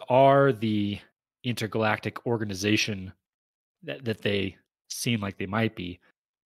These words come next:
maybe I should, interstellar at least. I don't know if we know they're intergalactic. Interstellar organization. Shallan really could be messing with what she does not understand.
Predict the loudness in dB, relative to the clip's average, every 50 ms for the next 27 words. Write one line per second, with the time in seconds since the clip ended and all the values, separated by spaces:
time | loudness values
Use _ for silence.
0 | _ _ _ -10 -8 -6 -6 -6 -6 -8 -12 -14 _ _ -12 -10 -8 -8 -8 -8
1 | -6 -6 -6 -6 -4 -6 -8 -10 -12 -14 -14 -14 -12 -12 -10 -10 -10 -12 -12 -12
2 | -12 -12 -12 -12 -12 -12 -14 -14 -16 -16 -14 -12 -10 -10 -10 -10 -12 _ -14 -18
3 | -18 -20 _ _ _ _ _ _ _ _ _ _ _ _ _ _ _ _ _ -6
4 | -4 -2 2 2 2 2 2 2 2 4 4 4 2 2 2 0 0 -2 -2 -4
5 | -4 -2 -2 -2 -2 -4 -6 -8 -10 -14 -16 -18 _ _ _ _ _ _ _ _
6 | _ _ _ _ _ _ _ _ _ _ _ _ _ _ _ _ _ _ _ _
7 | _ -2 0 2 2 2 4 4 4 4 4 2 2 2 2 2 2 0 -2 -2
8 | -2 -2 -4 -6 -8 -10 -10 -8 -6 -6 -4 -4 -6 -8 -8 -10 -10 -10 -8 -8
9 | -8 -10 -10 -10 -10 -12 -12 -12 -12 -12 -14 -14 -16 -20